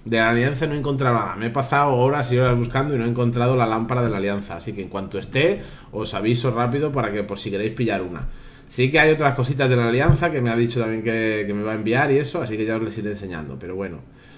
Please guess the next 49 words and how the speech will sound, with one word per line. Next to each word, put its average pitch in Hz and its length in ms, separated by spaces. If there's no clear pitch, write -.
vamos 139 240
viendo 135 240
esto. 92 200
Pues 95 180
mirad, 107 360
estas 123 240
son 160 140
las 151 120
lamparitas. 147 680
Sí 139 140
que 143 100
esta, 139 240
por 135 140
así 120 140
decirlo, 131 260
es 123 40
como 120 200
la, 104 400
la 98 120
versión 101 380
más 113 180
moderna 139 540
a 127 60
la 110 120
que 107 120
yo 107 100
tengo, 139 380
ya 120 160
que 135 80
esta 135 200
te 135 80
viene 127 200
incluso 117 380
con 101 160
mando 113 240
a 127 60
distancia. 98 760
A 73 100
ver, 98 220
yo 101 100
lo 113 120
veo 123 120
un 123 100
poco 123 200
tontería, 101 480
¿no? 101 140
Mando 101 240
a - 20
distancia. 95 600